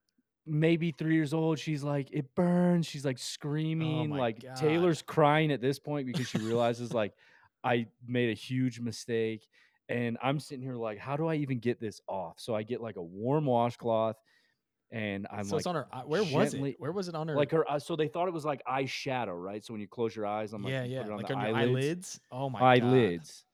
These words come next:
Speaker 1: So it's there, right? But
Speaker 2: Yeah.
Speaker 1: she's, like, crying because obviously it's seeped in,
Speaker 2: <laughs> Ugh.
Speaker 1: and I'm sitting here and I'm like,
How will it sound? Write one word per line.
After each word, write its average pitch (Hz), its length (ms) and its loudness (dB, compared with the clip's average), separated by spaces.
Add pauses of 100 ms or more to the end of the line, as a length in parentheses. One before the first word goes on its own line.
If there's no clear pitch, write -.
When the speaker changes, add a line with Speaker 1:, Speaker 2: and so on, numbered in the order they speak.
(460)
Speaker 1:
So 143 180 -2
it's 113 160 -6
there, 127 400 0
right? 110 380 -4 (180)
But 123 180 -4
Speaker 2:
Yeah. - 0 -
Speaker 1:
she's, 135 280 -4
like, 113 160 -4
crying 143 580 0
because 120 280 -6
obviously 120 600 -2
it's 98 140 -12
seeped - 440 -8
in, 92 360 -8
Speaker 2:
<laughs> 202 100 -20
Ugh. 143 460 -2
Speaker 1:
and 127 120 2
I'm 151 140 4
sitting 143 300 0
here 131 240 2
and 127 100 -2
I'm 127 160 0
like, 120 360 2